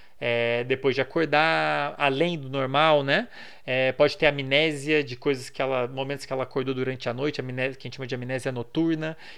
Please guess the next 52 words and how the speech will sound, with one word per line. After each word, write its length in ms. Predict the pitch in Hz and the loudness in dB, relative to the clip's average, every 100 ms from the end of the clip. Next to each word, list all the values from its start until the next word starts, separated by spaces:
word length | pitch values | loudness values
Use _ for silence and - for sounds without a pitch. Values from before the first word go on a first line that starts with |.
| - | -8
E 80 | 156 | -2
como 180 | 185 | 2
ela 100 | 180 | 4
tá 140 | 165 165 | 4 4
mais 160 | 160 | 2
sonolenta, 640 | - 160 147 151 180 180 165 | 0 -2 2 2 0 0 0
ela 140 | 151 | 2
vai 160 | 143 147 | 4 2
recorrer 560 | 147 151 135 143 147 | 2 0 0 2 2
a 100 | 143 | 2
estimulantes 720 | 135 - 151 139 135 156 151 - | 2 -2 -4 -2 0 0 -2 -8
como 220 | 139 139 | -10 -8
cafeína 880 | 139 - 135 143 170 156 151 147 - - | -10 -6 -4 -4 -6 -6 -6 -8 -10 -8
ou 160 | 143 135 | -2 2
outros 320 | 139 156 - | 2 2 -2
até 180 | 139 139 | -2 -2
mais 180 | 139 - | -2 -6
potentes. 840 | 139 131 165 170 165 - 160 139 | -6 -4 -4 -4 -8 -6 -4 0
E 40 | 143 | 0
aí 140 | 139 | 0
isso 140 | 143 | -4
pode 220 | - 147 127 | -2 -2 0
prejudicar 480 | 147 131 131 147 | -2 -2 -4 -2
ela 180 | 143 143 | 0 0
de 140 | 131 - | -4 -10
conseguir 340 | 143 139 135 | -12 -8 -6
dormir 240 | 135 135 | -4 -6
na 80 | 139 | -8
noite 240 | 135 131 - | -6 -8 -8
seguinte. 640 | 185 175 180 170 190 185 - - | -10 -6 -6 -6 -8 -8 -12 -6
Daí 120 | 139 135 | 2 4
ela 100 | 139 | 4
vai 100 | 143 | 2
querer 220 | 143 143 | -2 -2
tomar 280 | 151 143 135 | -2 -2 0
mais 300 | 170 220 208 | 0 0 -2
ainda 380 | 185 185 170 | -2 -2 -2
o 20 | 160 | 0
fármaco 320 | 147 143 - | 0 0 -2
pra 80 | 143 | -2
dormir. 400 | 135 147 170 170 - - | -2 -2 -4 -4 -10 -6
O 40 | 156 | 0
negócio, 400 | 156 180 226 185 | 4 4 4 0
se 60 | |
a 40 | 175 | -4
gente 160 | 175 | -2
não 80 | 180 | -4
toma 220 | 175 160 | -2 -4
cuidado, 520 | - 135 156 220 156 | -4 0 2 0 -2
vira 220 | 120 139 160 | 0 0 0
uma 140 | 202 | -2
bagunça. 640 | 247 262 185 175 - 117 | -4 -4 -4 -4 -6 -6